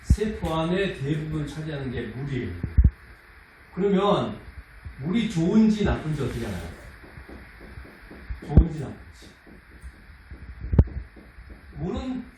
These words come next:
다 색깔이 똑같아요. 냄새가 없어요. 물론 내-, 냄새 나는 물 먹으면 안 되죠.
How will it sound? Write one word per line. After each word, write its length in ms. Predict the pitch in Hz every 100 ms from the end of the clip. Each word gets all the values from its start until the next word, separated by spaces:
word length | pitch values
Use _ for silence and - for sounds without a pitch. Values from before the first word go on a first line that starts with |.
| -
다 180 | 214 214
색깔이 360 | 285 285 277
똑같아요. 680 | 277 285 277 247 - - - - - - - -
냄새가 360 | - - - -
없어요. 280 | - - -
물론 340 | - - - - - - - 160
내-, 120 | 160 208
냄새 300 | 165 214 196
나는 260 | 190 175 156
물 140 | 165
먹으면 300 | 147 143 120
안 80 | -
되죠. 480 | 139 139 - -